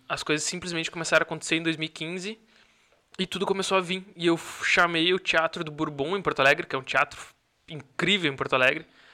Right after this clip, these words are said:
Chamei o Teatro do Bourbon e disse, "Eu quero locar." E a galera não sabia nem quem, bah, quem é o Érico, com vinte, vinte e um anos, vinte e dois anos de idade.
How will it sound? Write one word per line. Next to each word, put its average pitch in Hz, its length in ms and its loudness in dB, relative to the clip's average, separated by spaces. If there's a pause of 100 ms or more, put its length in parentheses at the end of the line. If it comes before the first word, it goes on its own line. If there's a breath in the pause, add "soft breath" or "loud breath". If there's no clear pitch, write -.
(460 soft breath)
Chamei 180 340 0
o 170 40 -2
Teatro 180 300 4
do 175 60 -8
Bourbon 175 500 2
e 190 40 -10
disse, 175 280 -6
"Eu 180 100 2
quero 175 300 4
locar." 185 560 6
E 180 80 0
a 165 60 6
galera 156 440 6 (100)
não 147 220 -6
sabia 151 280 -2
nem 151 120 -4
quem, 170 220 -10
bah, 165 160 -2
quem 135 220 -2
é 135 40 2
o 165 100 6
Érico, 151 280 4
com 160 180 -6
vinte, 143 1000 -4 (400)
vinte 151 280 -12
e 175 60 -8
um 156 200 -6
anos, 156 220 -4
vinte 135 180 -10
e 151 40 -12
dois 147 240 0
anos 147 140 -2
de 143 60 -6
idade. 131 420 0